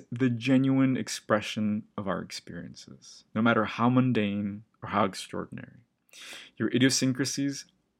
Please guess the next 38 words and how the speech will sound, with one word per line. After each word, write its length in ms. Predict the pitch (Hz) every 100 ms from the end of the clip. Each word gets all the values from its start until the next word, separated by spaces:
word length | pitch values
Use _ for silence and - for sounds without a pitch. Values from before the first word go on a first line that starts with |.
| -
are 60 | 110
what 160 | 110
will 100 | 110
propel 480 | 107 127 - - 120
your 140 | 131 131
strokes 360 | - 110 -
of 80 | 104
genius 400 | - 101 113 120
to 100 | -
create 260 | - - -
your 120 | 101
masterpiece. 1040 | 92 92 92 - - - - - - - - _ _ _
How 100 | -
about 220 | 98 95 -
that? 160 | - _ _ _ _ _ - - - - -
Like 140 | 113
the 80 | 120
brothers 320 | 131 151 156
from 140 | 156
Car 180 | - 101
Talk, 380 | 95 95 95 _ _ -
they 80 |
showed 240 | 98 - 123
up 100 | 123
to 100 | 135
the 80 | 139
mic 320 | 104 104 - -
with 140 | 110
what 140 | 123
they 100 | 123
had. 380 | 120 123 104 - _ -
One 260 | 131 156
would 140 | 160 -
scoff 420 | - 170 143 - -
at 80 | 117
a 60 |
mechanic's 560 | 113 - 113 110 104 113
know-how 540 | 104 87 87 87 92